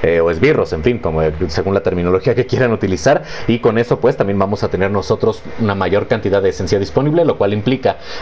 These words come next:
eh, más novas de sangre lanzadas y también más lanzas sangrientas. Y posteriormente, pues en realidad ya no es nada, todo lo, lo demás que tengo es simplemente ir, perdón, simplemente le he ido colocando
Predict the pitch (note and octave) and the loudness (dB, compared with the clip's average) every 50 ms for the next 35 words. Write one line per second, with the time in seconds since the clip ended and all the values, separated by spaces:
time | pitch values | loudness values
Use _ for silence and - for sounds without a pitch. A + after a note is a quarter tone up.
0 | - - E2+ F2 F2 F2 F2+ F#2 G2 G2 F#2+ - G#2+ G2 G2+ G2+ G2 G2+ G2 - | -2 0 2 2 2 0 0 0 0 0 0 0 0 0 0 0 0 0 0 0
1 | A2+ G#2+ A2 A2+ A#2 A#2+ A#2 - D#3 D#3 D#3+ E3 E3 - - - G#2 A2 G#2+ - | 0 2 2 2 2 2 2 2 2 4 4 2 0 -2 -2 -2 -2 0 0 0
2 | G2+ F#2+ F#2 G2 G#2 A2+ C3 - G2+ F#2+ F#2+ G2 F#2+ F#2+ F2+ F2+ E2+ - - F#2 | 0 0 0 0 0 0 -2 -2 -2 -2 -2 0 0 0 -2 -2 -2 -2 -2 -2
3 | E2+ - - - - - - - - - - - - - F2 F2 F2 F#2+ G#2 G2+ | -2 -2 -6 -10 -10 -10 -10 -10 -8 -8 -8 -4 -2 -2 -2 0 0 0 0 -2
4 | F#2 D#2+ D2+ D2 C#2+ D#2 D#2+ - - - - - - G#2 A#2 B2+ B2 - C3 - | -2 -2 -4 -4 -4 -6 -8 -8 -8 -10 -6 -2 0 0 0 2 0 -2 0 0
5 | C3 A#2+ C3 C3+ C#3+ D3 D3 D3 D3+ D3+ D3+ D3+ D3+ - - D#2+ D#2 - E2 D#2 | 2 2 2 2 0 -2 0 2 2 2 2 2 -2 -4 -4 -4 -2 -2 -2 0
6 | E2 D#2+ D#2 D#2+ D#2 G#2 G#2+ G#2+ G#2 G#2 G#2+ A2 A2+ A2+ G#2+ F#2+ A#2 C#3+ E3+ C#3+ | 0 0 0 0 0 0 0 0 0 0 2 2 2 0 2 2 0 2 2 2
7 | - - A2 A2 A2+ A2+ G#2 F#2+ F2 E2 E2 E2 F#2+ G2+ G2 F#2+ F#2+ G2+ A#2+ B2 | 2 2 2 2 2 2 2 0 0 -2 -2 0 0 2 2 2 2 2 0 0
8 | - - A2+ - B2 C3 C#3 C3+ C3 C3 C3 - - - - - - - - - | 0 -2 0 0 0 2 2 2 2 2 2 0 -4 -8 -10 -10 -10 -10 -10 -10
9 | - - - - - - - - G#2 G#2 G2 B2 A2+ G#2 G#2+ G#2+ A2+ A2 - A2 | -10 -10 -10 -10 -10 -8 -6 -2 -2 0 2 2 2 2 0 -2 0 2 2 2
10 | G2 F#2 F#2+ G2+ G#2 G#2+ G#2+ G#2 G2+ F#2 D#2+ D#2 D#2 - - - - - - - | 2 2 2 2 2 2 2 2 0 0 -2 -4 -6 -8 -8 -8 -10 -10 -10 -10
11 | - - - - - - - - - - E2+ G#2 A2 G#2 - A#2 G#2+ A#2+ A2+ A2 | -10 -10 -10 -10 -10 -10 -8 -4 -2 0 0 0 0 0 -2 0 2 2 2 2
12 | A2+ A2+ G#2+ A#2+ G#2+ F#2+ E2 D#2 D2 D2+ E2+ E2+ F2+ G2 A2 A2 G#2+ - - F#2 | 0 2 2 2 4 4 2 -2 -2 0 2 2 4 4 4 2 2 2 0 0
13 | E2+ - - - G#2 G#2 G#2+ G#2+ G#2+ F#2+ D#2 | 0 0 0 0 0 2 2 2 2 2 2